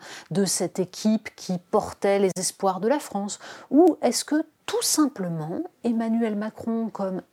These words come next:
il semble lui être arrivé assez souvent depuis le début de son premier quinquennat, se laisse aller au plaisir d'être Emmanuel Macron ? Le mystère est là.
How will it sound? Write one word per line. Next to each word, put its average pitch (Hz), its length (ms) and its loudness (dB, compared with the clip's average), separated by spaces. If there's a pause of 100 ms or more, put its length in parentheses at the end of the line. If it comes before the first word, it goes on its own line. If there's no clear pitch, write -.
(140)
il 190 160 0
semble 220 520 -2
lui 175 180 -2
être - 160 -8
arrivé 180 460 -4
assez 233 260 -2
souvent 208 460 -6
depuis 170 340 -6
le 165 140 -4
début 180 260 -2
de - 60 -12
son 175 160 -8
premier 175 360 -4
quinquennat, 170 600 -6 (400)
se - 240 2 (120)
laisse 233 460 4
aller 196 400 -2
au 220 140 4
plaisir 202 880 8
d'être 165 420 -6 (160)
Emmanuel 165 500 -2
Macron ? - 360 -12 (1300)
Le 247 160 6
mystère 294 400 2
est 226 80 4
là. 156 240 -2